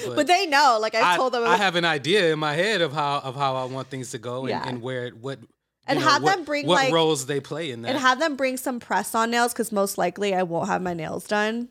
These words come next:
Speaker 1: No, we'll figure it out.
Speaker 2: And so, like,
Speaker 1: 'Cause
Speaker 2: if I
Speaker 1: then what
Speaker 2: have,
Speaker 1: we're going
Speaker 2: so,
Speaker 1: to
Speaker 2: like, when I, you, you propose, I could have, I could be like, "Wait, before we take a photo, let me put on these press on nails real quick."
Speaker 1: 'Cause, 'cause here's the thing, though. I, I'm, I'm, I've already thought about it. 'Cause then where we're moving to,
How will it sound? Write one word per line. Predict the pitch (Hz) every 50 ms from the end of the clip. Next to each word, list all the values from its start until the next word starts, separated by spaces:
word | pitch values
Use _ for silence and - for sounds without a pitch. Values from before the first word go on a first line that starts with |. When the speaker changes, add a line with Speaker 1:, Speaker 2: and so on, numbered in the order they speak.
| _ _ _ _ _ _ _ _ _ _ _ _ _ _ _ -
Speaker 1:
No, | 127 131 127 120 117 117
we'll | 139 135
figure | - 127 117 107 104
it | 101
out. | 101 101 98 - - _ _ _ _ _ _ _ _ _ _ _ _ _ -
Speaker 2:
And | 202 208 196
so, | - - 214 202 196 185
like, | 185 185 185
Speaker 1:
'Cause | - 180 147
Speaker 2:
if | 156
I |
Speaker 1:
then | 208 220 233
what | 220 226
Speaker 2:
have, | 220
Speaker 1:
we're | 220 214
going | 180 175 202 208 208 208
Speaker 2:
so, | 285 277
Speaker 1:
to | 269
Speaker 2:
like, | 269 262 269 254
when | 262 262
I, | 254
you, | 254 254 240 240 247
you | 247 240 226 233 233
propose, | - - 254 233 - 240 202 202 214 214
I | 202
could | 202 214
have, | - - - 196 196 196 185 -
I | 127
could | 185 202 190
be | 202
like, | 180 180 - -
"Wait, | 208 208 196 180 -
before | 196 - - 196 185
we | 190 196
take | 196 - - 190 - -
a | 214
photo, | - - - 190 190 190 180 175 170 175 160 170 208 - - - - - - - - _ -
let | 196 190 180
me | 196 202
put | 202 - 226
on | 180 170 165
these | 170 170 180 -
press | - - 196 160 180 - -
on | - - -
nails | - 101 104 - - -
real | - -
quick." | - - - - -
Speaker 1:
'Cause, | - 147 139 -
'cause | - 143 135 135
here's | 147 151 143 123 113
the | 120
thing, | - - 160 165 156 139
though. | 127 113
I, | 113 117 110
I'm, | 120 120 117
I'm, | 117 120 117 120 120 -
I've | 123 131 139
already | 190 214 214 175 156
thought | 135 - 151 143 131
about | 120 113 120 113 110
it. | 104 -
'Cause | - 123 113
then | 131 156 156 143
where | 143 151 151
we're | 147 147 139
moving | 135 147 165 190 180 175 156
to, | - - 135 127 131 127